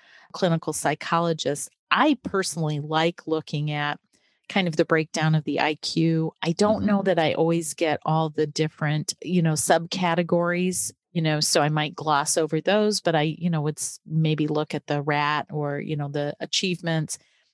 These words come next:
Speaker 1: and just have a little bit of a gist. But is there, like, a cheat sheet somewhere that would say, you know, this is kind of a high level overview of what these different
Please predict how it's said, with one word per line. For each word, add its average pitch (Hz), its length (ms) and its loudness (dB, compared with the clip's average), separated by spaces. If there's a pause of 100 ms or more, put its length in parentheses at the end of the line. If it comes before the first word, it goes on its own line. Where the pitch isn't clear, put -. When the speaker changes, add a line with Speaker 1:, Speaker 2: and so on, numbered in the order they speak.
(180)
Speaker 1:
and 208 140 2
just 277 280 2
have 202 180 0
a 175 40 2
little 170 280 2
bit 160 160 0
of 151 120 -4
a 151 60 0
gist. 143 580 -2
But 156 180 0
is 214 220 2
there, 277 240 0
like, 233 280 0
a 143 140 0
cheat - 440 0
sheet - 400 0
somewhere 226 680 0
that 185 200 0
would 180 180 -4
say, 175 520 0 (520)
you 180 140 -2
know, 160 300 0 (260)
this 196 200 2
is 190 140 -2
kind 175 260 0
of 160 120 -2
a 147 260 0
high 165 720 0 (240)
level 165 480 2
overview 214 640 0
of 208 120 -8
what 214 180 0
these 208 240 -4
different 202 540 -2